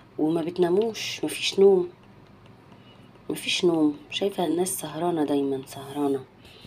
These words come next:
آه، بصوا حبايب قلبي، انتوا محتاجين تخرجوا من طاقة الت-، التشبث بالماضي، إنك تتمسك بحاجة فاتت،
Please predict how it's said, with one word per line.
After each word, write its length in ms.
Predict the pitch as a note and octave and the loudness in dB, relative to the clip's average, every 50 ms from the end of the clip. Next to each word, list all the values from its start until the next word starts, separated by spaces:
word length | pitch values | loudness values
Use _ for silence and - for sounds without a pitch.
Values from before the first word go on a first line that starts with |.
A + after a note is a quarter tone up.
| - - - - - - - - - - - - - - - - - | -20 -20 -20 -20 -20 -20 -20 -20 -20 -20 -20 -20 -20 -20 -16 -6 -4
آه، 240 | - D#3+ D#3+ D#3 D#3 | -4 -2 0 -2 -2
بصوا 280 | D3+ G3 A3+ - - - | -2 -2 -4 -6 -4 -6
حبايب 360 | - F#3+ F#3 F#3 F3 - - | -6 -2 0 0 0 0 -2
قلبي، 240 | - D3 C#3+ C#3 D#3 | -2 -4 -2 -2 -2
انتوا 180 | D#3 - D#3 | -2 -2 -4
محتاجين 460 | D#3+ - - - D#3+ D3+ - A3+ A#3+ - - | -6 -6 -8 -8 -8 -4 -4 -6 -6 -6 -10
تخرجوا 420 | - - - F#3+ G#3 G#3 G3+ G#3+ F#3+ | -14 -6 -2 0 0 2 2 2 2
من 220 | F3+ D#3+ D#3 D3+ | 2 2 0 -2
طاقة 320 | D3+ - G3+ - - F#3+ F#3 - | -2 -2 -6 -4 -4 -6 -6 -6
الت-، 200 | - - - - | -14 -8 -6 -6
التشبث 800 | - - - - - - D3 - G3 F3+ F3 - D3+ - - C#3+ | -4 -4 -6 -8 -10 -8 -6 -4 -4 -4 -6 -6 -8 -6 -2 0
بالماضي، 480 | C#3+ C3+ C#3+ C#3+ C#3 C3+ A#2+ C#3 D3 - - - - - - - - - - | 0 2 2 0 0 -2 -4 -6 -14 -16 -18 -20 -20 -20 -20 -20 -18 -12 -10
إنك 160 | - - - | -8 -8 -10
تتمسك 460 | - - - - F3+ F#3+ - - - D3 | -12 -16 -8 -6 -4 -4 -4 -6 -10 -12
بحاجة 440 | C3+ - - - - D#3+ D3 D3 | -10 -10 -10 -10 -10 -8 -8 -8
فاتت، 360 | C#3+ - - D3+ C#3+ - - | -8 -6 -8 -8 -8 -8 -14